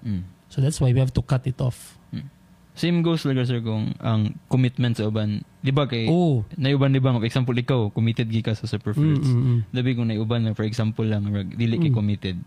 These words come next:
Speaker 1: Yan,
Speaker 2: Mm.
Speaker 1: lagi po nang kuha na to.
Speaker 2: Ah, well, oh, isang importante gyapon na, dapat
Speaker 1: Mm.
Speaker 2: committed gyapon. Pero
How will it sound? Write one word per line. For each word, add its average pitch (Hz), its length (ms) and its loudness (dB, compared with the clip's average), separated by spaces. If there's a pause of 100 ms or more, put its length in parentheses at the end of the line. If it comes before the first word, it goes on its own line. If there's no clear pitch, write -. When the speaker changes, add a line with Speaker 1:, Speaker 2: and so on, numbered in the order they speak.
(160)
Speaker 1:
Yan, 175 160 2
Speaker 2:
Mm. 139 80 4
Speaker 1:
lagi 104 120 -2
po 98 120 -8
nang 95 160 -4
kuha 95 160 -6
na 95 80 -6
to. - 160 -14 (160)
Speaker 2:
Ah, 180 240 0
well, 185 160 0 (360)
oh, 113 440 0
isang - 240 -2
importante 165 480 2
gyapon 139 320 2
na, 123 80 4
dapat 127 320 2
Speaker 1:
Mm. 101 80 0
Speaker 2:
committed 131 320 2
gyapon. 123 480 0
Pero 139 320 0